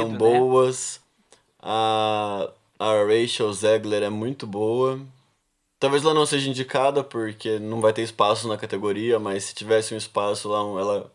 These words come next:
Speaker 1: seria merecido, seria legal.
Speaker 2: É, no momento a gente até tá apostando no termômetro,
Speaker 1: Sim,
Speaker 2: mas
Speaker 1: mas é, é que tá muito concorrido ela, Nicole Kidman ali e tal.
Speaker 2: É aquela quinta vaga que a gente sempre fala,
Speaker 1: É,
Speaker 2: né?
Speaker 1: a quinta vaga.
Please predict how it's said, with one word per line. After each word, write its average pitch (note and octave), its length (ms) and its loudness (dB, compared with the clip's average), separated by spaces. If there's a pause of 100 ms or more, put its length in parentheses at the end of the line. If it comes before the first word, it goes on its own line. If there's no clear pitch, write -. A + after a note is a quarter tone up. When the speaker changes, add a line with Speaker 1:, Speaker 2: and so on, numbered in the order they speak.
(440)
Speaker 1:
seria A2 240 -2
merecido, A2 460 -4
seria G2+ 200 -8
legal. G2+ 540 -2 (1400)
Speaker 2:
É, C#4 120 -2
no G#3+ 120 -6
momento A#3 400 -4
a C4+ 40 -6
gente C#4 200 -12
até C4+ 180 -8
tá C#4+ 140 -4
apostando A3+ 560 -6
no G3 80 -16
termômetro, D#3 560 -8
Speaker 1:
Sim, B2+ 360 0
Speaker 2:
mas C#3 360 -14
Speaker 1:
mas A#2+ 280 0
é, A#2+ 240 6
é A#2+ 40 2
que - 80 -10
tá D3+ 100 4
muito D#3 200 0
concorrido E3+ 600 4
ela, C3+ 320 4
Nicole A#2 340 0
Kidman A#2 560 -4
ali A#2 160 -2
e A#2+ 40 -4
tal. A#2 440 0 (380)
Speaker 2:
É D#3+ 120 2
aquela F#3+ 300 2
quinta G3 300 -2
vaga D3+ 340 2
que - 80 -14
a C#3+ 40 -8
gente D3 180 -14
sempre D#3 240 -16
fala, A2+ 320 2
Speaker 1:
É, - 0 -
Speaker 2:
né? C3+ 140 -6
Speaker 1:
a C#3+ 40 -8
quinta B2+ 320 0
vaga. G2 420 0